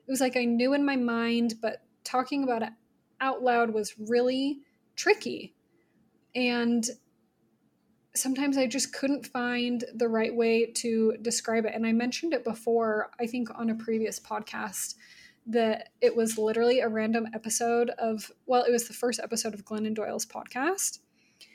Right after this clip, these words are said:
where she s-, talked about her anxiety. And, um, something that she said, like, rang so true to me. And it was the first time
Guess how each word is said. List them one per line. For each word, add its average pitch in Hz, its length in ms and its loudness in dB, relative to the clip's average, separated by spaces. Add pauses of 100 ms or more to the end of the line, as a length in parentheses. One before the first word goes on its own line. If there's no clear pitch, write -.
(180)
where 233 500 4
she 226 580 2 (120)
s-, - 280 0
talked 226 300 -2
about 202 460 -4 (440)
her 247 260 0
anxiety. 226 640 0 (600)
And, 233 440 4 (180)
um, 220 500 -4 (500)
something 247 380 0
that 226 120 -2
she 233 160 -4
said, 220 220 -4
like, 220 200 -6 (140)
rang 220 400 -2
so 208 280 0
true 208 240 -4
to 214 80 -2
me. 240 100 0
And 254 100 -2
it - 40 -8
was - 140 -6
the 226 60 -8
first 226 420 0
time 226 480 -2